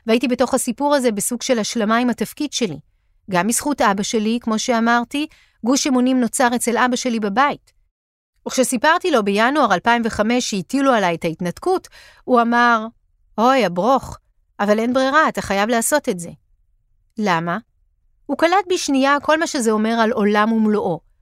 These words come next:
כולל מקומו של צה"ל בחברה. זה בדיוק מה שאני מדבר עליו. אני באתי בשם אלוהים לחובה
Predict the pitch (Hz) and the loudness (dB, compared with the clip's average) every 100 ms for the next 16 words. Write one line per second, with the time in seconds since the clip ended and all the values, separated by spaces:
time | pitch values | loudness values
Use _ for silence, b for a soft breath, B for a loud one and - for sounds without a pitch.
0 | _ - 226 233 247 240 220 226 247 208 | _ -2 0 2 0 0 0 0 -2 -2
1 | - 262 220 170 - 151 151 - _ _ | 2 2 2 -4 -6 -8 -10 -12 _ _
2 | _ _ _ - 214 226 220 381 - 247 | _ _ _ -2 0 0 0 -2 0 -2
3 | - 254 214 196 185 208 220 143 151 151 | 0 0 0 -2 -4 -2 -4 -6 -10 -20
4 | _ _ _ - 214 339 302 302 302 247 | _ _ _ -4 0 2 2 2 0 -2
5 | - 269 277 240 208 196 247 220 214 185 | 0 0 2 2 0 0 0 0 -2 0